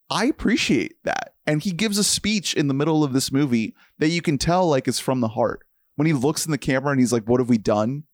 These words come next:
What have we done to each other?" That's him. That's Leo. That's, that transcends the character. And for that,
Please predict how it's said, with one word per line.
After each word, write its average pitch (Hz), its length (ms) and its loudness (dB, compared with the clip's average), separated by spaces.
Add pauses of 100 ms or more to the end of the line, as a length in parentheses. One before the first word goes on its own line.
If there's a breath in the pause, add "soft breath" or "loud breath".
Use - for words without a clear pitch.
(180)
What 135 120 2
have 135 80 0
we 135 80 4
done 113 280 0
to 226 140 2
each 151 180 -4
other?" 170 380 0 (640)
That's 180 360 0
him. 220 420 2
That's 143 340 0
Leo. 143 320 2
That's, - 420 0 (340 soft breath)
that 143 200 0
transcends 147 680 0
the 120 100 0
character. - 640 -2 (480 soft breath)
And 147 360 0 (420)
for 175 180 0
that, 165 380 0